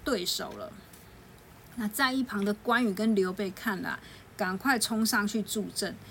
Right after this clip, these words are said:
他们三个啊，就这样子把吕布包围在中间，双方啊，你来我往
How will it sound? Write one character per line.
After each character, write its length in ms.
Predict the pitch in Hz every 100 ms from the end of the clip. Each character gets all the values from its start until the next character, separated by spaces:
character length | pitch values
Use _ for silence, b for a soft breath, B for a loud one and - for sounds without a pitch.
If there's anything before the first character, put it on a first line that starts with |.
| B B
他 140 | - 294
们 120 | 277
三 300 | - 247 247
个 120 | 233
啊， 60 | 180
就 220 | - 330
这 320 | 269 - 285
样 160 | 254 233
子 140 | 208
把 200 | 180 196
吕 160 | 220 202
布 220 | 185 214 190
包 240 | - 269 285
围 220 | 233 180
在 180 | 190 185
中 240 | 185 170 165
间， 220 | - 165 160 - - B B B
双 280 | - - 285
方 220 | 285 277
啊， 120 | 277 233
你 420 | 226 226 208 190
来 240 | 190 196
我 320 | 233 226 220 233
往 180 | 240